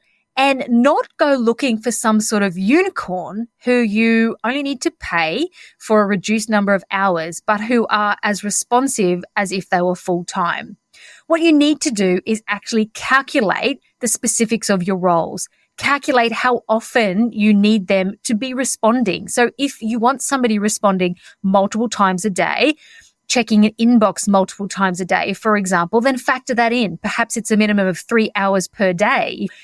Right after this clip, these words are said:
if you wanted them to check emails in the morning, at lunchtime, and before end of day. So you need to sit down and actually calculate how many hours do I need this person in the business,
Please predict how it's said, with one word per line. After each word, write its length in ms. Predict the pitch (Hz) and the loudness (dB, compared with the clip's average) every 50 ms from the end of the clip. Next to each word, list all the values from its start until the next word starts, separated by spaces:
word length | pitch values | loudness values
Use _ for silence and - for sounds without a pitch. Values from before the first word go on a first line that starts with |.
| - _ | -12 _
if 140 | - 226 | -2 2
you 140 | 220 233 220 | 2 4 4
wanted 220 | 208 214 208 208 185 | 4 4 2 4 2
them 180 | 202 196 196 | 2 0 0
to 120 | - - - | -4 -6 -6
check 300 | - - 233 226 - - _ _ | -2 -2 -2 -2 -2 -10 _ _
emails 600 | 240 254 269 226 180 165 160 165 175 220 277 269 - - - _ _ | 0 4 4 4 4 2 0 0 0 0 0 0 -4 -10 -20 _ _
in 120 | _ 320 320 | _ 0 2
the 80 | 294 | 4
morning, 400 | 233 220 220 226 220 220 220 214 | 4 6 6 4 4 2 0 0
at 160 | 208 208 - | -2 -4 -2
lunchtime, 640 | 214 202 190 190 - - 220 202 196 196 190 190 190 - _ | -2 -4 -2 -4 -4 -2 0 2 2 2 0 -2 -4 -6 _
and 260 | 214 202 196 190 190 | -2 0 0 0 0
before 360 | 180 196 208 - - 196 196 - | 0 0 -2 0 2 0 0 2
end 200 | 196 190 185 180 | 0 -2 -2 -2
of 120 | 175 165 | -4 -4
day. 340 | 160 185 165 147 - - - _ _ _ _ _ _ _ - _ | -2 -2 -2 -2 -4 -10 -14 _ _ _ _ _ _ _ -20 _
So 160 | - - 311 | -4 -2 0
you 120 | 311 294 302 | 2 2 4
need 160 | 330 370 370 | 2 2 0
to 60 | - | 0
sit 200 | 370 - 381 339 | -4 -4 -4 -2
down 140 | - 302 285 | 0 0 0
and 100 | 262 240 | 2 0
actually 240 | 240 226 - - 233 | -2 -2 -2 -6 -6
calculate 760 | - - - 208 208 214 - 240 196 170 156 - 196 240 - _ _ _ _ _ _ _ _ _ _ _ _ _ | -8 -6 -4 -4 -4 -2 -2 0 0 2 2 0 -2 -2 -4 _ _ _ _ _ _ _ _ _ _ _ _ _
how 240 | - - 269 311 | -6 -2 -2 0
many 220 | 339 370 370 320 - - | 0 0 -2 -2 -2 -4
hours 840 | - 226 226 226 247 247 220 196 175 170 170 220 277 302 294 - - - _ _ _ _ _ _ | -4 -2 0 0 2 2 2 2 0 0 0 -2 -2 -2 -4 -4 -6 -8 _ _ _ _ _ _
do 100 | - 220 | 2 2
I 60 | 220 208 | 4 4
need 160 | 214 220 202 | 4 2 2
this 100 | 233 - | 0 -2
person 300 | - - 220 214 - 220 | 0 0 0 0 2 2
in 80 | 208 | 2
the 80 | 202 202 | 2 2
business, 420 | 170 214 226 226 226 185 180 165 | 2 0 0 2 2 0 -2 -4